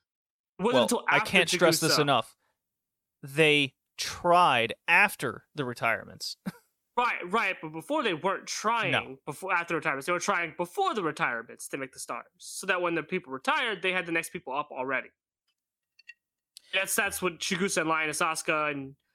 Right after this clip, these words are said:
Speaker 1: stuff like that, and Devil Masami and Jaguar Dakota before them, kind of, they were there, they were already being set up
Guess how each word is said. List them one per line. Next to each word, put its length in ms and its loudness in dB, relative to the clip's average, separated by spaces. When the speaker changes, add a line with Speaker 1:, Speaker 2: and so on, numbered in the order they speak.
Speaker 1:
stuff 180 -6
like 120 -2
that, 180 0
and 100 0
Devil 160 0
Masami 480 0
and 160 -8
Jaguar 300 0
Dakota 320 -2
before 360 -2
them, 360 -4
kind 240 -2
of, 120 -4
they 80 2
were 140 0
there, 560 0
they 80 0
were 100 0
already 280 0
being 240 0
set 240 0
up 120 -2